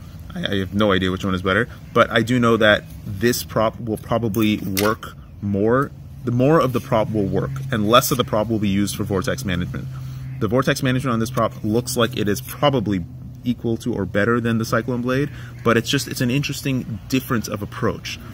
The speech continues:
So when I'm looking at a prop and I see that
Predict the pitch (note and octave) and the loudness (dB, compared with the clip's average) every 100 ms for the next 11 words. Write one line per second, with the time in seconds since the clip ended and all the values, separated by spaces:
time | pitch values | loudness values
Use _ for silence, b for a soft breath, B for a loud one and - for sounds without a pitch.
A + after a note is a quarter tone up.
0 | B B B - C#3+ C3 B2 A#2+ C#3 D#3+ | B B B 0 4 6 6 4 4 4
1 | C#3+ A#2 - D3+ A2+ A2+ A#2 G#2 G#2 - | 2 0 2 2 2 -2 -2 0 0 -2
2 | - D#3 B2 G#2+ | 0 0 2 2